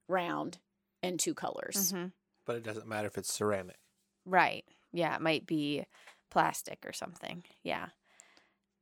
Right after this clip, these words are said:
Speaker 2: That was like, when I read that for the first time somewhere else, I was like, "Oh my gosh, I get it. I can do this. Oh, wait, J J Prophet, I love it. He
Speaker 1: <laughs>
Speaker 2: got a solo cup. Ooh, let's keep going with this, y'all. This is fun."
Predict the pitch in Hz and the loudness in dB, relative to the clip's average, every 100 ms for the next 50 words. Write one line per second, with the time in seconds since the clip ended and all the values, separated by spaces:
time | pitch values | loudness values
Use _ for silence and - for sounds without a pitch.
0 | _ _ - 277 311 294 233 170 - - | _ _ 2 6 8 12 12 10 -2 6
1 | 233 269 262 220 202 185 196 185 - 170 | 8 10 12 12 12 10 10 4 6 6
2 | - 170 151 143 147 - - 175 151 143 | 6 6 8 6 2 -2 2 4 4 6
3 | 135 127 160 160 135 - - 294 302 294 | 8 6 2 -6 -8 -8 0 4 4 6
4 | 320 233 170 - - - 196 - _ - | 4 4 0 -4 -4 -4 -6 -8 _ 4
5 | 285 233 - 247 - 196 156 135 - - | 8 8 8 4 2 0 2 2 0 8
6 | 302 320 311 277 - - - - - - | 10 12 10 6 2 -12 -20 -20 0 8
7 | 381 370 247 233 - 370 403 214 180 - | 10 10 10 8 8 6 8 8 8 10
8 | 220 240 440 403 240 320 233 403 480 - | 10 12 12 12 12 12 12 12 12 10
9 | 190 190 - - - 440 453 320 - 208 | 12 10 8 6 8 10 12 10 8 4
10 | - 320 359 440 - 480 480 370 453 392 | 6 6 8 8 8 8 10 12 12 10
11 | 220 - 180 - 170 233 262 - 349 - | 6 4 4 8 8 8 6 6 2 4
12 | 494 403 | 6 8